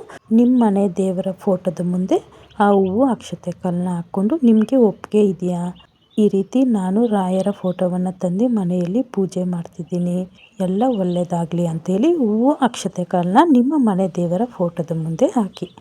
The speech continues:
ನಿಮ್ಮ ಮನೆ ದೇವರ ಒಪ್ಪಿಗೆ ಸಿಕ್ಕಿದ್ಮೇಲೆ ನೀವು ರಾಯರ ಫೋಟೋನ ಮನೆಗೆ ತರಬೇಕಾದ್ರೆ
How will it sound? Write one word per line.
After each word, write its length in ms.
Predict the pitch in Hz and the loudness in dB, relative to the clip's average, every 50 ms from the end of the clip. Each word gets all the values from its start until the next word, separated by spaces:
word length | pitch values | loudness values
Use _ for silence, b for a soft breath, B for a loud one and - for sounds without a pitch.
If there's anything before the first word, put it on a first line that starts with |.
| _ _ _ - | _ _ _ 0
ನಿಮ್ಮ 200 | 208 220 220 233 247 | 2 2 4 4 2
ಮನೆ 300 | 220 202 190 180 185 208 202 175 - | 2 2 0 0 0 -2 -2 -2 -2
ದೇವರ 300 | 196 185 170 185 180 185 180 175 175 | -2 -2 0 0 0 0 0 -2 -2
ಒಪ್ಪಿಗೆ 440 | 170 - _ - 226 220 - 254 | -4 -6 _ -6 -6 -2 -2 -2
ಸಿಕ್ಕಿದ್ಮೇಲೆ 800 | 233 - - 185 - - - 208 175 190 185 180 175 170 175 180 202 196 - 208 | -2 -2 -8 -10 -10 -4 -6 -4 -2 -2 -2 -2 -2 -2 -2 -4 -4 -6 -4 -4
ನೀವು 360 | 185 185 190 196 202 220 269 302 320 - B B B B B B | -2 0 0 0 0 0 -2 -2 -4 -6 B B B B B B
ರಾಯರ 400 | 196 190 185 180 185 190 202 - 226 | 0 0 2 2 2 0 0 0 -2
ಫೋಟೋನ 480 | - - 185 175 - - 180 175 190 220 208 190 | -4 -4 -6 -6 -2 -4 -4 -2 -2 -2 -2 -2
ಮನೆಗೆ 400 | 175 170 170 190 214 208 - 247 | -2 -2 -2 -2 -2 0 -2 -2
ತರಬೇಕಾದ್ರೆ 880 | 247 - 185 170 170 165 - 220 226 220 - 180 170 165 - 165 170 | -2 -2 -4 -4 -4 -4 -2 -2 -2 -2 -4 -6 -6 -6 -4 -2 -2